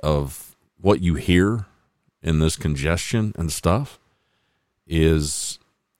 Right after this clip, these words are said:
number one, a horrific lack of sleep, which catches up with me, and I pay the price for it. And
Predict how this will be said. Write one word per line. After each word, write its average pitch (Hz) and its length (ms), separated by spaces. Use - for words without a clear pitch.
number 90 260
one, 82 460
a 87 60
horrific 90 480
lack 80 240
of 71 80
sleep, 73 480
which 95 220
catches 90 360
up 80 200
with 76 180
me, 87 280
and 80 220
I 82 80
pay 87 220
the 95 40
price 73 360
for 65 260
it. - 80
And 73 600